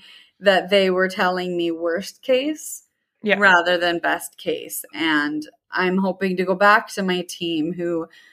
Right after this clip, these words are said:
Speaker 1: knows my story a bit better and is not just reading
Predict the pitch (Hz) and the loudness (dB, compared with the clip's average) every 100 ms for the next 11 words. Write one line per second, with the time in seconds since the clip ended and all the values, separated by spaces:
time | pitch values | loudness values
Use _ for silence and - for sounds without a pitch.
0 | _ 196 202 208 214 208 185 185 - 180 | _ -2 2 4 4 2 -2 -2 0 4
1 | 170 165 165 160 151 156 156 156 151 143 | 6 6 4 0 2 0 4 4 2 0
2 | 160 160 170 165 147 175 170 - 180 190 | -2 -4 0 0 0 -4 -8 -8 -6 -2
3 | 190 196 180 170 170 165 | 0 0 2 0 0 -4